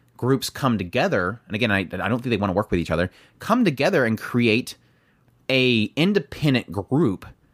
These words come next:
that handles all that. They are the ones that have the servers, that stream everything, take the subs in, sub-, subs in, distribute the subs, and also has all the legal groups that's gonna have all the licensing information and what's legal and,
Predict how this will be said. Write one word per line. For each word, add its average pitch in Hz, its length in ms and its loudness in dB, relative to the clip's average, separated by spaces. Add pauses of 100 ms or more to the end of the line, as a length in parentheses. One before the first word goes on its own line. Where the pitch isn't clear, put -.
(140)
that 123 120 0
handles 127 440 0
all 78 140 0
that. 50 260 -6 (320)
They 123 280 2
are 131 160 4
the 131 80 2
ones 110 220 2
that 107 100 -2
have 92 140 -4
the 82 80 -6
servers, 127 580 2 (200)
that - 100 -14
stream 123 300 2
everything, 117 420 2 (260)
take 98 180 0
the 92 80 -6
subs 117 320 -2
in, 117 160 4 (340)
sub-, - 300 -2
subs 151 400 -2
in, 127 300 4 (240)
distribute 131 500 0
the 87 80 -4
subs, 110 480 0 (280)
and 143 300 2
also 117 400 0
has 117 360 0
all 104 300 2
the 92 320 0 (100)
legal 107 340 2
groups 151 400 0
that's 92 160 0
gonna 98 180 0
have 95 320 -2
all 95 140 2
the 87 120 -2
licensing 123 540 0
information 117 600 0
and 90 200 -2
what's 101 220 0
legal 107 520 2
and, 90 400 0